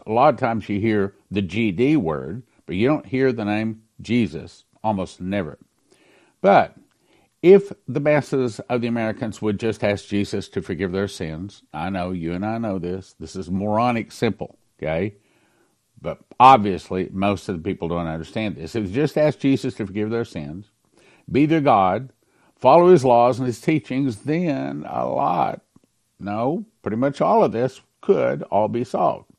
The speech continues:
So, Jesus can fix our government.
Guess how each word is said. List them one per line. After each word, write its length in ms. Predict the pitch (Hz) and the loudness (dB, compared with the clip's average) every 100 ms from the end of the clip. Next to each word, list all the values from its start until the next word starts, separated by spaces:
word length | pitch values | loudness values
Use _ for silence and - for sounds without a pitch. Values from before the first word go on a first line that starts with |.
| _ _ _ _ _ _ | _ _ _ _ _ _
So, 320 | - 214 123 | -2 2 2
Jesus 640 | 90 98 202 202 175 143 - _ | 0 -2 2 2 2 -4 -10 _
can 320 | - 170 160 131 | -10 -2 0 -2
fix 580 | - 117 - _ - _ _ _ _ | -2 -2 -2 _ -20 _ _ _ _
our 140 | 107 101 | -4 0
government. 420 | 110 92 71 62 | 2 0 -2 -12